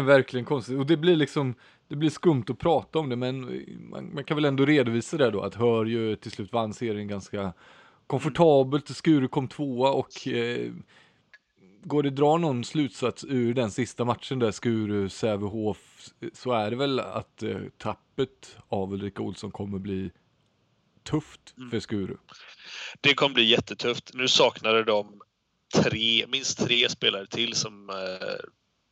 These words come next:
Speaker 2: som betyder ganska mycket. Daniela de Jong bland annat. Så, så de, de
Speaker 1: Som
Speaker 2: har
Speaker 1: är den
Speaker 2: spelat
Speaker 1: naturliga ersättaren som ledarfigur också.
Speaker 2: Ja, ja, precis. Och är ju, alltså, både Ulrika Olsson och de Jong är ju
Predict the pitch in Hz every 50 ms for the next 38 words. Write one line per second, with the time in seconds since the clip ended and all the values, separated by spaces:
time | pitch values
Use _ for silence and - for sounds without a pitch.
0 | _ _ _ _ _ _ - - 117 98 95 98 - - 104 98 104 104 101 101
1 | - 101 98 101 - - _ - 107 104 104 101 101 101 98 101 101 98 101 98
2 | 101 104 101 98 101 101 101 101 98 92 92 92 98 - - - - 101 - 101
3 | - - - - - 104 98 95 104 101 104 98 - - - - - - - -
4 | 120 117 113 113 151 147 131 123 123 123 123 123 117 113 123 131 127 113 110 113
5 | 113 113 113 110 - 135 127 123 110 - - 98 - 139 143 151 139 - 127 104
6 | 98 98 98 104 110 120 117 104 98 98 95 - - 120 120 143 143 120 95 -
7 | - - 151 151 160 170 165 147 139 131 131 131 135 139 143 147 147 143 143 139
8 | 131 120 110 - _ - 143 143 147 - - 147 147 135 - 147 143 131 110 104
9 | - - - - - 127 131 127 123 120 113 110 110 113 113 113 113 110 110 110
10 | 113 - 117 110 - 127 113 110 107 123 139 143 147 139 135 123 113 104 - -
11 | 110 104 101 98 - 214 - 101 95 95 98 98 98 95 95 101 101 101 101 104